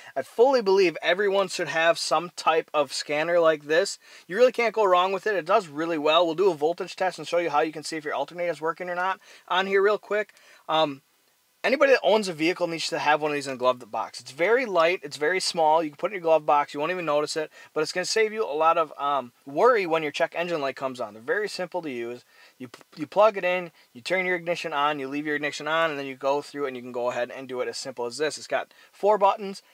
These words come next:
very simple. Um, again, like I said, this is something that absolutely everyone, I do believe, needs to have in their vehicles. It saves you a trip to, like, say, AutoZone or something like that.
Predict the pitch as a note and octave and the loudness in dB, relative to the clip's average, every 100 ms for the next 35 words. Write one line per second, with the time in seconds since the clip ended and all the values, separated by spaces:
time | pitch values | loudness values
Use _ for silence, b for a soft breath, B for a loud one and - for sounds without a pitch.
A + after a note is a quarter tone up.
0 | b C#3+ E3 G#3+ G#3 - F3 D#3+ E3+ D#3 | b -2 0 2 0 -4 -4 0 0 -2
1 | b b b - D3 C#3 C3+ - D#3 E3 | b b b -6 0 2 0 -4 -4 2
2 | E3+ D#3+ D#3 C#3+ F#3 D#3+ D#3 D3 E3+ G3 | 2 2 0 0 0 0 -2 -6 -2 -2
3 | F#3+ E3+ C3+ E3 E3+ F3+ F3+ D3+ D#3+ D#3+ | 2 2 4 2 2 -2 -2 0 0 0
4 | D#3 C#3+ D3 C#3+ D3 C3+ C#3 C3 B2 B2+ | 0 0 -2 -2 -2 -4 -8 -10 -4 -4
5 | B2 A#2 C#3+ D#3+ D#3+ E3 D3 B B - | -4 -8 -2 -2 0 -2 -4 B B -14
6 | D3 F3+ F#3+ F#3 F3+ D3+ F3+ F3+ - D#3+ | -6 0 0 -2 -4 -4 -4 -4 -2 0
7 | D3 - D#3+ C#3+ D#3 D#3 D3+ D3 D3 B2+ | 0 -2 0 2 4 2 0 0 -2 -4
8 | - D3+ D#3 C#3+ D3 C#3 B2+ C3+ C#3 C3 | -4 -4 -6 -4 -4 -4 0 2 0 -2